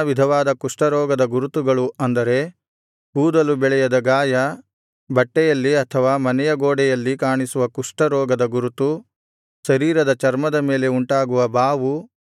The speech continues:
ಗುಳ್ಳೆ, ಹೊಳೆಯುವ ಕಲೆ, ಇವುಗಳಲ್ಲಿ ಶುದ್ಧ ಅಥವಾ ಅಶುದ್ಧದ ಭೇದವನ್ನು ತಿಳಿಸುವ ನಿಯಮ ಇದೇ ಎಂದು ಹೇಳಿದನು.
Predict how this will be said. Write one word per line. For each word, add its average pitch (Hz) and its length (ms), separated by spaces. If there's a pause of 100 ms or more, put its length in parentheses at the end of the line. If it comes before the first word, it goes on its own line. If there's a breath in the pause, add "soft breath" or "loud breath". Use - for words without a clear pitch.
(220)
ಗುಳ್ಳೆ, 139 540
ಹೊಳೆಯುವ 135 540
ಕಲೆ, 131 340 (600)
ಇವುಗಳಲ್ಲಿ 143 640
ಶುದ್ಧ 135 300 (120)
ಅಥವಾ 135 320
ಅಶುದ್ಧದ 139 500
ಭೇದವನ್ನು 135 640
ತಿಳಿಸುವ 127 440
ನಿಯಮ 131 380 (140)
ಇದೇ 127 260 (240)
ಎಂದು 127 280
ಹೇಳಿದನು. 120 540